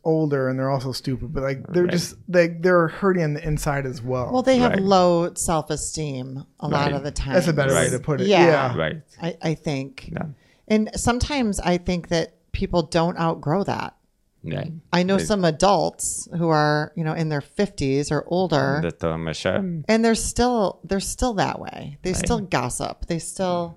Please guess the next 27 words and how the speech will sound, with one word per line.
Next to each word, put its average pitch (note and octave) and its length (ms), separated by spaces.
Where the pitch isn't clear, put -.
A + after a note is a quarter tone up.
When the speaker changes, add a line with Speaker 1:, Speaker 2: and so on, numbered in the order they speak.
Speaker 3:
right? G3 380
Speaker 1:
Mm-hmm. D3 300
Speaker 2:
Right. D#3+ 160
Speaker 3:
So G3+ 160
I G3 140
think G3 260
it's - 140
something F3 380
that D#3 160
you, C#3+ 440
I - 60
mean, A#3 160
definitely G#3+ 300
with F3+ 180
maturity, E3+ 880
Speaker 2:
Right. - 320
Speaker 3:
I D#3+ 80
would D3+ 140
hope D#3+ 360
that D3 200
that's D3 320
less, D3+ 580
but, C#3+ 400
but - 200
some F3+ 180
people E3+ 320
never. C#3 640